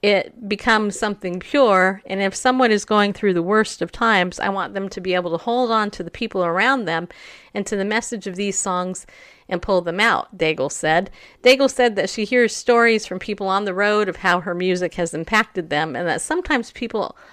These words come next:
also tell her that they cry to her music. In response to other various questions during the interview, Daigle also talked with Stiles about being a food junkie, her lack of earwax,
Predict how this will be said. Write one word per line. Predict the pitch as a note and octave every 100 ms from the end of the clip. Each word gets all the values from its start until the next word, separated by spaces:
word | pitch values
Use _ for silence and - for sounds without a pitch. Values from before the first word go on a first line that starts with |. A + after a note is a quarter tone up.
| _
also | G#3+ A#3+ - A3+
tell | - G3
her | F#3 F#3+ F3+ - _ - - _ _
that | F3+ -
they | F3+
cry | F3+ C4+ C4+ F3 D3 - _ _ -
to | F#3
her | F#3 F#3+
music. | G3+ F#3 - - - - - - _ _ -
In | A#3
response | A#3+ - D4 F4 -
to | B3+
other | A#3 B3 B3+ B3+ - G#3+ -
various | G3 G#3 A3 G#3 G3 - -
questions | - A3+ - G3 G3
during | - G#3 F#3+
the | G3
interview, | G3 E3+ E3+ E3+
Daigle | F#3 F#3+ F3+
also | F3 F#3 G3
talked | - F3+ -
with | E3+ F3
Stiles | - F3+ F3+ E3+
about | F3 D#3+
being | F3 F#3+
a | F3
food | - C#4 G#3
junkie, | A#3 A3 G#3+ G#3+ G#3+ - - - -
her | - G3+
lack | F#3 G3 G#3+ - - -
of | F3+ E3+
earwax, | G3+ A3 G#3+ E3+ E3 E3+ - - - -